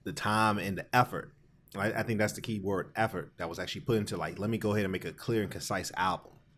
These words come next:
You know, something to go ahead and actually truly gets across, like, the point I'm trying to make. And I guess it takes me back to a time where, again, I'm a nineties baby, right? Growing up during that time, I'm used to folks taking about, like, you know, two to three years in between albums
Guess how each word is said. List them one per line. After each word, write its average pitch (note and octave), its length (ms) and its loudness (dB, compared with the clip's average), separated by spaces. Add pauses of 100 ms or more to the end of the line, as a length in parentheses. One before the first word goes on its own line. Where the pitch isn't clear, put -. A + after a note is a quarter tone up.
(140)
You C3+ 80 4
know, A2 120 6
something G#2+ 260 2
to G#2 60 2
go G2+ 180 4
ahead G#2 200 4
and F#2+ 80 0
actually F#2 280 -2
truly A#2 300 2
gets G#2 180 0
across, G2 500 2
like, F2 140 -4
the - 80 -10
point A#2 220 2
I'm F#2+ 60 -2
trying F2 220 -2
to E2+ 60 -6
make. F2+ 280 -2 (680)
And G#2+ 100 2
I G#2+ 60 6
guess A2+ 200 4
it G#2 140 0
takes G#2+ 300 0
me A#2+ 140 4
back G2 340 2
to G2+ 260 2
a F#2+ 60 0
time F#2+ 420 0
where, F#2 420 0
again, G#2+ 280 0 (600)
I'm A#2 120 4
a A2 40 4
nineties F#2+ 360 0
baby, C#2 360 -6
right? F2 260 -4 (840)
Growing A2+ 200 4
up G#2+ 100 2
during G#2+ 200 4
that F#2 140 -2
time, G2+ 460 2 (260)
I'm D3+ 160 4
used C#3+ 300 4
to A2+ 100 0
folks G#2+ 340 0
taking G2 400 -2
about, F2+ 300 -2
like, E2 420 -6
you C3+ 160 -4
know, D#2+ 160 -4
two A#2+ 280 0
to G#2 60 2
three G#2+ 200 -2
years G2 400 2
in A2 100 -6
between G2+ 320 -2
albums F2+ 560 0